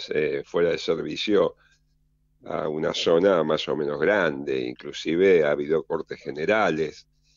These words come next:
eh, que son molestos y muy difíciles de prever y muy difíciles de gestionar. Ahora, <clears throat> yo no tengo memoria, eh, por lo menos así de los últimos tiempos,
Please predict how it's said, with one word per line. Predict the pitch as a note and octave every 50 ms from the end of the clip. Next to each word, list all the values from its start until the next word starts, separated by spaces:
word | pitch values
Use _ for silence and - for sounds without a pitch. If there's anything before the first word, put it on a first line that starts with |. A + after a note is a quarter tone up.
| _ _ _ _ -
eh, | - F2 D#2+ D#2+ D2+ -
que | D#2 D#2+
son | - - F2+ F2+ F2 E2+ E2 D#2+ D#2 D2+ D2+ D#2 D#2 D#2+ - - - D2+ - - D2+ D2+ -
molestos | - E2 E2+ F#2 G2 G#2+ A#2+ A2+ - - - A#2 - - F#2
y | F2 D#2+
muy | D#2+ F2 F#2 E2
difíciles | D#2+ - _ _ _ - - E2+ D#2+ - D#2 C#2
de | D#2+ D2+
prever | - - - C#2 D2+ D#2 - G#2+ A#2 A2 F#2+ E2 D2+ D#2 - D2
y | D2
muy | D#2 E2 E2+
difíciles | D#2+ D#2+ D#2+ - - F#2+ F2+ - - E2 D#2+ E2
de | D2 D2+
gestionar. | D2 - F2+ E2+ - _ - - D2+ D2+ F#2 G#2+ A2+ G#2+ E2+ - - C2+ - _ _ - - - _ _ _ _ _ _ _ _ _ -
Ahora, | F#2+ F#2+ G2+ G2+ G#2+ G#2 G#2 G2+ G2+ - -
<clears throat> | F3 G#3+ G#3+ D#3 A#2 A2+ F#2 - -
yo | - A#2+ C#3+ F3 F3
no | C3+ A2+ F#2
tengo | - - D3+ D#3+ C3+ G#2+ F2 E2 E2+ D#2+
memoria, | D2+ D2+ - C2+ E2 F2 F2+ G2+ G#2 F#2+ F2+ F2 E2+ E2 D#2 D#2 D#2 C#2+ C2+ - _ _ _ _ _ _ _ _ _ _ _ _ _ _ -
eh, | D2+ -
por | _ - C#2 C#2 C#2
lo | D2+ D2
menos | D#2 F2+ F#2+ F#2+ F2 D#2 - D2+
así | C2+ C2+ - F#2+ F2
de | D#2 D2+
los | D2 D2+ D#2 -
últimos | F2+ E2 - D#2 D2+ D2 D2+ D2
tiempos, | - E2+ F#2 G#2 G#2 G3+ - F#2+ D#2 -